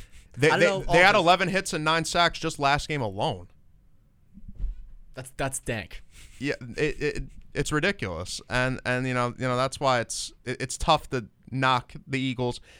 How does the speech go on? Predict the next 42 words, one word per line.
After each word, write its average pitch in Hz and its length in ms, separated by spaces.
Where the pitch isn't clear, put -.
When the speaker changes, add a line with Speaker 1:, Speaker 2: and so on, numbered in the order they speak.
Speaker 1:
As - 80
much 233 160
as 170 160
I 143 140
don't 151 160
like 151 200
'em 123 140
either, 135 300
I, 131 120
I, 147 160
I 139 120
will 180 220
admit, 131 280
though, 139 240
out 120 200
of 131 80
the 135 100
N 123 140
F 123 80
C 131 140
East, 113 560
I 117 100
think 139 280
they 117 120
are 110 220
probably 110 240
my 107 140
favorite 110 260
team 113 220
in 110 60
that 104 200
division. 110 460
Speaker 2:
Mm-hmm. 104 180
Speaker 1:
But, 117 300
um, 104 400
I - 40
still 302 200
don't 107 120
like 107 220
'em. 156 220
<laughs> 254 680
So, 135 720